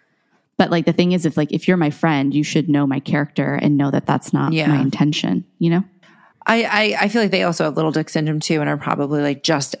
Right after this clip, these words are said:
Speaker 2: as intimidated by her success, if you ask me.
Speaker 1: Well, I mean, I'm gonna be honest. I think that it's a very real thing when, you know, you have a group of friends and let's say that you're doing well financially and they may not be as much,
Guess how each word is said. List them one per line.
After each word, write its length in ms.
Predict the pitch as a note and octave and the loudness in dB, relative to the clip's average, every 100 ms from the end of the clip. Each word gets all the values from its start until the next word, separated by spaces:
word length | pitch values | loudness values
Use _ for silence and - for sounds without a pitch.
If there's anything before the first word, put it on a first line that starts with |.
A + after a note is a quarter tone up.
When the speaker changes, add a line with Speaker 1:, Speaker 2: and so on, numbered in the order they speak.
| - | -4
Speaker 2:
as 600 | C3+ - - C#3+ - - _ _ _ _ _ _ | -2 -2 -2 -2 -4 -6 _ _ _ _ _ _
intimidated 960 | G#3+ G#3 - E3 E3 D#3 - - - D#3 _ | 0 2 2 0 0 -2 -6 -8 -10 -12 _
by 140 | - D3+ | -4 -2
her 160 | D3+ D3 | -2 -4
success, 520 | - - - E3+ - | -4 -4 -4 -4 -4
if 140 | E3+ | -2
you 80 | D#3 | -2
ask 260 | - D#3 - | -2 -2 -4
me. 220 | - D#3 - - - _ _ _ | -4 -6 -10 -20 -20 _ _ _
Speaker 1:
Well, 280 | - C#4+ D#4 | 0 2 2
I 80 | C#4+ | 0
mean, 200 | C#4 D4 | 2 2
I'm 160 | C4+ B3+ | 2 2
gonna 160 | C#4 | 2
be 180 | C#4 C4+ | 2 2
honest. 420 | - C4+ F#3 D3+ | 2 2 2 0
I 80 | - | 0
think 260 | D#3 E3+ - | 0 0 0
that 120 | F3 | 0
it's 160 | E3+ - | 2 0
a 60 | |
very 320 | E3+ D3+ D3 | 2 2 2
real 240 | D#3+ D#3 D#3 | 2 2 0
thing 420 | D3+ G3 G#3 D3 | 0 0 2 2
when, 460 | C#3+ C#3+ C#3 C#3 - | 2 0 0 -2 -2
you 140 | D#3+ | 0
know, 120 | D3 C3+ | 0 2
you 160 | D3 | 0
have 200 | D#3 D#3 | 0 0
a 60 | E3 | 0
group 180 | F#3 F#3 | 0 0
of 80 | |
friends 580 | F#3+ - C3+ B2 D#3 F3 - | -2 0 0 0 0 -2 -2
and 100 | C#3 | -2
let's 160 | C3+ | 0
say 80 | - | 0
that 160 | D#3 - | -2 0
you're 120 | F3+ | -2
doing 300 | D#3+ C#3+ D3 | 0 0 0
well 180 | C#3+ C3+ | 0 -2
financially 920 | - C#3+ C#3 C3 - - - - G3+ G#3+ - | -2 -2 0 -2 -2 -2 0 0 0 -2 0
and 200 | D3+ - | 0 0
they 220 | D3 D#3+ | 0 0
may 180 | D#3 C#3+ | 2 0
not 220 | C#3+ - | -2 -2
be 360 | D3 C#3 C#3 D#3+ _ _ _ _ _ | -2 0 -2 -4 _ _ _ _ _
as 200 | D3+ - | -4 0
much, 440 | C3+ C3 - - | 0 0 -4 -10